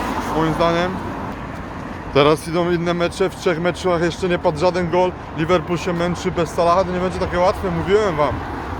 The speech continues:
Mimo że raczej pokonałem Crystal Palace, no to nie będzie proste.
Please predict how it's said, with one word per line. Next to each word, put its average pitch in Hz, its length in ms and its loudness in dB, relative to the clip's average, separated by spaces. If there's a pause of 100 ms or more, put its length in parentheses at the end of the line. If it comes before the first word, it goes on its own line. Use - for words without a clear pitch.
(120)
Mimo 165 220 2
że 165 180 2
raczej 165 240 0
pokonałem 170 460 0
Crystal 165 260 0
Palace, 170 320 2
no 165 100 -2
to 165 200 0
nie 165 80 -2
będzie 160 320 -2
proste. 160 380 -6